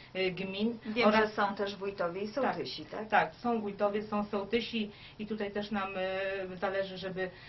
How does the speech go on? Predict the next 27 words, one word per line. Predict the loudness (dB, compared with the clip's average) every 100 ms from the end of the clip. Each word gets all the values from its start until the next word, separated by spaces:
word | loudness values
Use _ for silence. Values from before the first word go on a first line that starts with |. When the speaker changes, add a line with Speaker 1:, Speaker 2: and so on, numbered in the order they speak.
| -12 -6 -2
Speaker 1:
te | 0
informacje | 0 -2 -2 -2 -6 -4
dotarły | -2 -2 0
do | 0
sołtysów. | 2 0 2 0 0 -2
Nawet | -4 -6 -8
przygotowaliśmy | -8 -8 -6 -4 -4 -6
taką | -8 -8
informację, | -10 -8 -8 -8 -8
którą | -8 -8 -4
mamy | -4 -4 -8 -12 -18 -18 -6
do | -6
przekazania | -4 -4 -4 -2 0 0 -4
w |
formie | -4 -6 -4 -6
papierowej, | -6 -4 -2 0 0 -2 -4 -12 -16 -2
żeby, | 2 6 6 4 0
y, | -2 0
sołtysi | 0 0 -2 -4 -4
mogli | -4 -4 -8 -12 -16 -8
na | -4 -4
bieżąco | -4 -6 -6 -6
w | -6
miejscach, | -6 -6 -4 -4 -2 -2
y, | -4
swojego | -8 -4 -4 -2 -4
działania | -4 -4 -2 -4